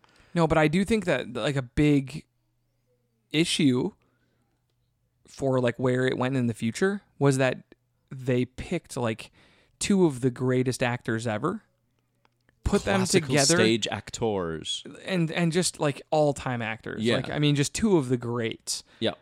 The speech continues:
Speaker 1: And two of the most famous, I'm pretty sure they've both been knighted.
Speaker 2: Oh, yeah,
Speaker 1: I
Speaker 2: I
Speaker 1: mean,
Speaker 2: think they're
Speaker 1: these
Speaker 2: both
Speaker 1: are,
Speaker 2: sirs.
Speaker 1: these are, like, incredibly famous, respected people, and they come on, and they are way above this story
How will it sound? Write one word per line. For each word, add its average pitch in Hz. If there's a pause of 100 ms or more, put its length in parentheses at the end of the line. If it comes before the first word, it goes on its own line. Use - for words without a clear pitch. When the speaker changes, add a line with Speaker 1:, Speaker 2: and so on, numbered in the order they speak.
(140)
Speaker 1:
And 143
two 196
of 165
the 151
most 139
famous, 151
I'm 147
pretty 254
sure 127
they've 113
both 120
been 107
knighted. 170 (260)
Speaker 2:
Oh, 196
yeah, 135
Speaker 1:
I -
Speaker 2:
I 185
Speaker 1:
mean, 196
Speaker 2:
think 233
they're 233
Speaker 1:
these -
Speaker 2:
both 165
Speaker 1:
are, 151
Speaker 2:
sirs. 151 (180)
Speaker 1:
these 180
are, 131
like, 107
incredibly 151
famous, 131 (240)
respected 139
people, 120 (520)
and 135
they 139
come 196
on, 123
and 123
they 139
are 123
way 123
above 120
this -
story -